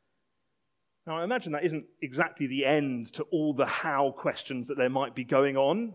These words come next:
um, in the room at the moment. Many of us might be asking, sort of, how, how in terms of the mechanics, how does it work that, that God could become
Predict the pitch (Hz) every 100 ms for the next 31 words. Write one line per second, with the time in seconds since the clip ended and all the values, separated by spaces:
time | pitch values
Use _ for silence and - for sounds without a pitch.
0 | - 139 131 143 147 143 147 147 139 143
1 | 165 220 - _ 190 147 180 165 - 165
2 | 151 156 - 151 - 143 - 196 170 175
3 | 196 - - - 220 220 214 190 185 208
4 | 190 175 202 202 - 277 233 123 - -
5 | - _ - 233 226 196 175 240 254 160
6 | 120 - 175 175 - _ _ _ 147 185
7 | - - _ 196 185 135 120 123 - 165
8 | 131 147 - - 160 131 120 117